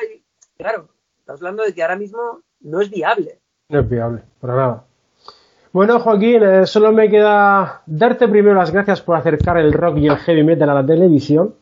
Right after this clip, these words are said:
Speaker 2: que es fundamental.
Speaker 1: Sí, sí,
Speaker 2: El
Speaker 1: y
Speaker 2: o-
Speaker 1: en prime time, ¿eh?
Speaker 2: Y en prime time, que el otro día
Speaker 1: Ahí.
Speaker 2: cuando vi que estabas tocando por Esquizo me volví loco, digo,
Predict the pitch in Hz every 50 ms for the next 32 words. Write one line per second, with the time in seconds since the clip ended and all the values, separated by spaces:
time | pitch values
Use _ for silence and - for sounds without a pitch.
0 | _ _ _ _ _ - 165 170 175 - 196 165 - - 180 170 165 170 175 170
1 | 170 160 165 190 208 208 190 175 165 156 156 147 139 - 170 180 220 262 254 -
2 | _ _ - - - - - - 160 147 185 - 127 156 165 190 214 214 214 208
3 | - - 202 208 240 277 302 311 285 196 - 262 302 320 285 233 185 170 175 208
4 | 233 294 185 180 220 214 196 175 147 143 196 214 233 214 196 - - 185 202 226
5 | 202 - - 175 170 196 208 208 220 220 220 220 220 208 220 208 202 196 196 196
6 | 208 208 175 202 196 180 - 202 202 202 196 196 202 196 202 208 196 196 185 190
7 | 196 190 175 - - 202 208 208 202 190 190 185 185 180 175 175 180 196 208 202
8 | 185 190 202 196 196 233 240 226 185 180 180 190 175 180 196 156 -